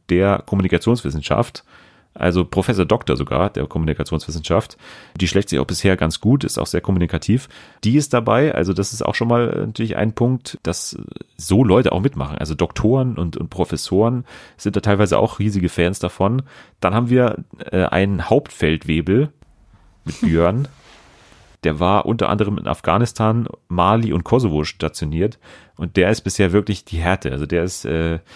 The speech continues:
Speaker 1: der fährt natürlich einen ganz anderen Film als die anderen alle.
Speaker 2: Mhm.
Speaker 1: Die, der steigert sich halt da komplett rein.
Speaker 2: <laughs>
Speaker 1: Und ist halt auch sehr unangenehm, dann mit dem bei einem Camp zu sein.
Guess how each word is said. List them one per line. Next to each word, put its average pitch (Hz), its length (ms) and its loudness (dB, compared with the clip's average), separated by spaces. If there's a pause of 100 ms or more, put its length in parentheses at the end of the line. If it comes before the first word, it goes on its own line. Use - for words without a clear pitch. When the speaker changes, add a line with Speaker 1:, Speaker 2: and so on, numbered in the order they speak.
(460)
Speaker 1:
der - 280 -4
fährt 95 180 0
natürlich 104 300 2
einen 85 240 0
ganz 92 220 0
anderen 95 320 0
Film 110 260 0
als 80 140 -2
die 69 100 -2
anderen 80 280 -2
alle. 78 220 -2
Speaker 2:
Mhm. 220 120 4
Speaker 1:
Die, 220 220 4
der 87 480 0
steigert 95 360 0
sich 90 80 -6
halt 92 100 2
da 90 60 2
komplett 90 360 0
rein. 71 300 -2
Speaker 2:
<laughs> - 720 -6
Speaker 1:
Und - 100 -8
ist 82 100 -4
halt 85 120 0
auch 71 100 2
sehr 90 180 2
unangenehm, 73 420 0
dann 71 200 -4
mit 78 140 -2
dem 78 100 -2
bei 80 100 -2
einem - 200 -6
Camp - 240 -6
zu 78 100 -8
sein. 67 300 -4